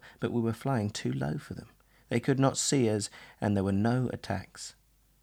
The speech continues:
At last, "Hello, M, Mother, you may attack now. Good luck." "Okay, attacking."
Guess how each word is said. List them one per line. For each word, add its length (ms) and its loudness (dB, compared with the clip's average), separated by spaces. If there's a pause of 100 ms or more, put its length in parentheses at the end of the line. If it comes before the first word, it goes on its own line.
(520)
At 120 4
last, 400 4 (340)
"Hello, 400 10
M, 320 6
Mother, 440 8
you 120 2
may 180 8
attack 360 6
now. 340 6 (100)
Good 220 6
luck." 360 10 (580)
"Okay, 460 6 (280)
attacking." 520 6